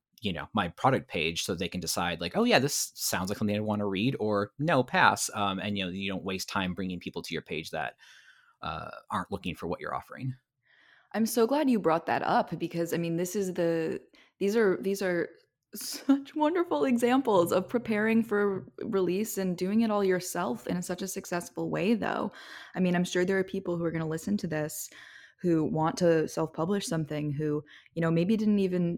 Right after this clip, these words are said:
Speaker 2: think about the fact that you can take a course on, on promotion, on book promotion. And I'm like, if you have a link to one of them, that would be awesome, 'cause I'd love to share it. If not, no problem. But I'm, I'm, like,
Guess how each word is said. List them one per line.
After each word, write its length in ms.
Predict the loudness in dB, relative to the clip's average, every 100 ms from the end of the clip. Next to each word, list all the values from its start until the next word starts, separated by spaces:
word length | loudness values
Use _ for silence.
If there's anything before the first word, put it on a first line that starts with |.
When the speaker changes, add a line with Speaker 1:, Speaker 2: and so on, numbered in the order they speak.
| 0
Speaker 2:
think 200 | 2 2
about 240 | 2 0
the 80 | -2
fact 340 | -4 -4 -4 -4
that 80 |
you 160 | -4 -2
can 160 | -2 -2
take 340 | -2 -6 -4
a 60 | -8
course 640 | -4 -2 -2 -2 -8 -14 -8
on, 420 | -4 -2 0 -2 -4 _ _ _ -10 -6
on 220 | -2 -2
promotion, 500 | 0 -2 -2 -4 -8 -2
on 100 | -2
book 200 | -2 -6
promotion. 560 | -4 -2 -2 -4 -4 -4
And 340 | -6 -6 -8 -12 _ _
I'm 280 | 2 4 2 2
like, 380 | 4 4 2 -12 -12 -8
if 260 | -4 -2 4
you 80 | 4
have 240 | 6 4
a 60 | 6
link 280 | 2 0 -2
to 100 | -2
one 180 | 0 0
of 100 | 0
them, 200 | 0 0
that 120 | 0
would 120 | -2
be 100 | -2
awesome, 540 | -2 -2 -2 -2 0 -2
'cause 100 | -4
I'd 140 | -4
love 220 | -4 -4
to 80 | -8
share 280 | -2 0 2
it. 220 | 0 0
If 180 | -4 -4
not, 280 | -4 -4 -2
no 120 | -4
problem. 640 | -2 -2 0 -2 -2 -4 -6 -20 -2
But 140 | 0 2
I'm, 160 | 2 2
I'm, 160 | 0 2
like, 180 | 2